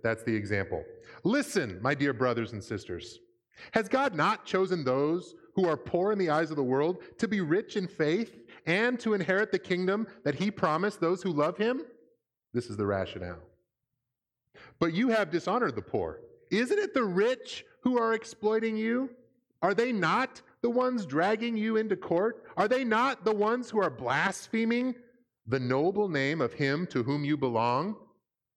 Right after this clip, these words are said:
He's talking about Jesus. If you really keep the royal law found in Scripture, "Love your neighbor as yourself," you are doing right. But if you show favoritism,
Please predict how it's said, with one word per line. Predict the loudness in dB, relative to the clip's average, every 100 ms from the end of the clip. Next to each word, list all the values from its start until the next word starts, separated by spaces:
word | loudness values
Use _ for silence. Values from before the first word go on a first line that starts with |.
| _ _
He's | -8
talking | -2 -2 -2
about | -4 -4
Jesus. | -4 -8 -10 -16 -20 -20 _ _ _ _ _ _ _ _ _ _ _ _ _ _ _ _ _ _ _ -20 -4
If | -2 0
you | 0
really | 2 0 -2
keep | -2 -2
the | 0
royal | 2 2 2
law | 2 2 2
found | 0 0 0 0 -2
in | -2 -2
Scripture, | -6 -4 -4 -2 -6 -6 -2
"Love | 0 0
your | 0
neighbor | 0 2 0
as | 2 0 0
yourself," | -4 -2 0 2 0 -4 -20 _
you | -2 0
are | 2
doing | 2 0 0
right. | 0 2 0 -4 -10 -20 -20 _ _ _ _ _ _
But | 0 2 2 0
if | -2 -2
you | -4
show | 0 0 0
favoritism, | 0 0 2 0 0 -2 -4 -6